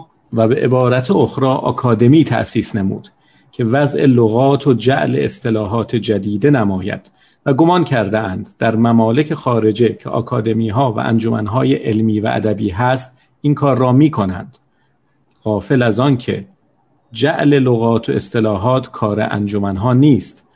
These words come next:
بلکه اهل علم و فضل در ضمن تحریر و تقریر از روی ذوق و سلیقه خود هنگام وقت و ضرورت اصطلاحی اختیار می‌کنند. در صورتی که از روی قاعده و تناسب اختیار کرده باشند،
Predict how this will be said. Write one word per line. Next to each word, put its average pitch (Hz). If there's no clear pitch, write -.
بلکه 127
اهل 107
علم 104
و 95
فضل 120
در 107
ضمن 120
تحریر 123
و 131
تقریر 117
از 113
روی 165
ذوق 117
و 113
سلیقه 110
خود 147
هنگام 127
وقت 117
و 117
ضرورت 117
اصطلاحی 139
اختیار 107
می‌کنند. 101
در 117
صورتی 123
که -
از 110
روی 127
قاعده 123
و 131
تناسب 131
اختیار 143
کرده 131
باشند، 123